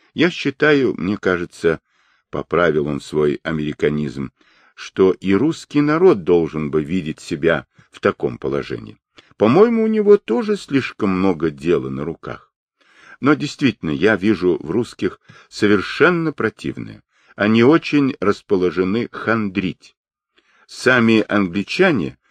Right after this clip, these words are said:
далеко не выдерживают сравнения с ними в этом. Английское общество, ославленное на всю Европу, и в том числе на всю Россию,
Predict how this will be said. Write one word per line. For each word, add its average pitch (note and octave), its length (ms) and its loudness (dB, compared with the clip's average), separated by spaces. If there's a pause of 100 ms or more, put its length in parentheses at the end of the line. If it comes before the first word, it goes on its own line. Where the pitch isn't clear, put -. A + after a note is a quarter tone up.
(220)
далеко A#2+ 800 4
не G#2 180 2
выдерживают G#2+ 720 2
сравнения G#2+ 680 0
с - 180 -20
ними B1 280 -6
в A#1+ 100 -10
этом. - 260 -10 (1400)
Английское A2+ 920 0
общество, - 800 -4 (440)
ославленное F2 840 0
на F2 160 0
всю - 240 -6
Европу, D#2 640 -2 (480)
и F2 60 -4
в - 80 -12
том F#2 180 2
числе E2+ 360 -4
на E2+ 140 0
всю E2+ 240 -6
Россию, D#2 520 -6